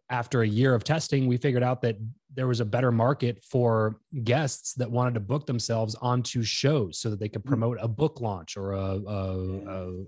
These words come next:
Speaker 1: offer or a new product launch or, uh, their, their SaaS company or whatever it was. And that turned out to be a much larger market and happens to be a market that has more money to spend 'cause they all have money for promoting the things that they're working on.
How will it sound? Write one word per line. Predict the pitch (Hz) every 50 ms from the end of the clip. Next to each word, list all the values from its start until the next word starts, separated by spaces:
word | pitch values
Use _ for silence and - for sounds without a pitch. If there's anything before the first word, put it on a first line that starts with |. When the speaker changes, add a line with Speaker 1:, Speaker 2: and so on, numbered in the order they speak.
| -
Speaker 1:
offer | - 120 143 156 151 - - 117 101 92 82 -
or | 101 98 98 98
a | 98 95 95 95
new | 95 101 113 123
product | 120 - - 151 147 151 139 123 -
launch | 120 107 104 98 92 85 85 - -
or, | 101 95 92 92 92 - -
uh, | 104 95
their, | 92 101 95 95
their | 95 92 104 95 95
SaaS | - - - 147 139 135 -
company | - 143 117 104 - 101 95 90 90
or | 90
whatever | 90 92 92 87 85 87 87
it | 85
was. | 80 82 80 76 76 - - - - - - - - - -
And | 117 120 120 117
that | 127 131 123
turned | - 143 131 127
out | 123 131 123
to | - 127
be | 123 123
a | 117
much | 113 110 117 123 131 - -
larger | 113 110 117 123 120 113 120 113
market | 107 110 127 147 - - 127 127 - _ -
and | 120 139 156 147 135
happens | 117 135 135 151 151 156 127 113 -
to | -
be | 117 110 117 117
a |
market | 113 110 110 117 - - 110 -
that | 113
has | 101 120 120 110
more | 117 120 117
money | 117 139 185 190
to | 123 107
spend | 98 - - 107 101 110 110
'cause | - 110 98
they | 110 110
all | 104 107 110
have | 107 - 110 104 101
money | 101 110 113 110
for | 107 - 104
promoting | - - 110 104 104 107 110 107 107
the | 104
things | 98 - 107 107 101
that | 104 98
they're | - 107
working | 104 127 165 165 - 113 98
on. | 90 87 85